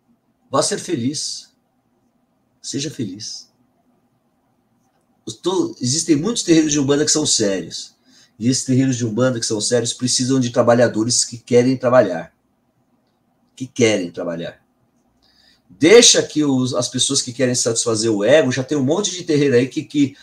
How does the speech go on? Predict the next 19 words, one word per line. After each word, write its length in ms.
atrai 460
essas 220
pessoas. 760
Que 80
só 180
quer 140
satisfazer 420
o 80
ego. 180
Deixa 340
isso, 260
isso 160
pra 140
lá. 260
Bom, 300
eu 100
preciso 460
te 100
alertar. 540